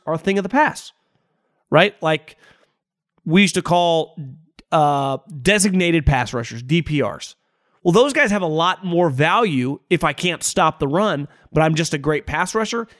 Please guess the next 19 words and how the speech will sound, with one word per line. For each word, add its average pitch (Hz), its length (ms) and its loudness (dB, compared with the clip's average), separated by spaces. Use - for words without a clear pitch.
in 185 140 4
a 180 60 4
pass-heavy 160 680 -2
league. 247 400 0
No 185 220 6
different 196 340 -2
than 170 140 0
running 214 280 2
backs. 139 380 -6
A 185 100 6
running 262 300 2
back 208 180 -2
still 196 200 0
has 160 80 0
value 165 420 0
if 165 140 0
he 196 100 0
can 139 160 -2
catch. 233 520 -4